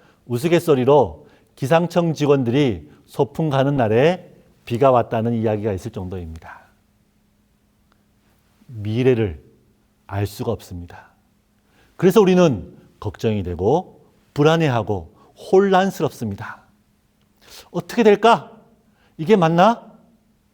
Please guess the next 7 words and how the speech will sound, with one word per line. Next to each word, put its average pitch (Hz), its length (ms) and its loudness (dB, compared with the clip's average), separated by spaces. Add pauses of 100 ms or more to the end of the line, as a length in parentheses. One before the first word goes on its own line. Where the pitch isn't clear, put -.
(120)
몹시 120 720 -4 (300)
고통스럽습니다. - 1500 -8 (2250)
제가 151 220 2
전에 165 220 4
목회하던 170 480 4
마을에 139 600 4
어떤 156 540 2